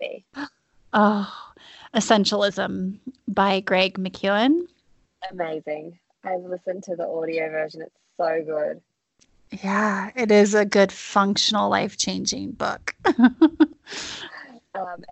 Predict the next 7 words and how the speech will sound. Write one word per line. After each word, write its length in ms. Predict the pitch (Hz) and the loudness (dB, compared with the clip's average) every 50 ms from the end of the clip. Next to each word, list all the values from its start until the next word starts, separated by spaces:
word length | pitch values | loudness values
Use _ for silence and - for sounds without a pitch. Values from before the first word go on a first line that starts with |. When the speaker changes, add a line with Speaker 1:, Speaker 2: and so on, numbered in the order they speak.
| - - | -10 -6
Speaker 1:
and 680 | 208 196 190 185 180 180 180 180 180 180 180 185 190 - - _ _ _ - | -4 0 0 0 0 0 -2 -4 -6 -6 -8 -10 -12 -14 -16 _ _ _ -20
two 220 | - - 254 247 | -10 -8 -8 -6
more. 240 | 226 220 208 226 381 - _ _ _ _ _ _ _ _ - | -6 -6 -8 -8 -10 -12 _ _ _ _ _ _ _ _ -20
What 400 | - 196 180 214 269 - - - _ _ - - _ _ - | -16 -8 -4 -2 -2 -2 -2 -6 _ _ -20 -20 _ _ -8
keeps 380 | 240 220 214 - _ - - | -8 -8 -8 -10 _ -20 -20
you 340 | 196 190 196 190 185 185 175 - | -18 -14 -10 -8 -8 -8 -8 -8
aligned? 760 | - 170 160 160 151 151 156 160 160 156 - - - 160 | -8 -8 -6 -6 -8 -8 -8 -10 -12 -12 -14 -14 -16 -18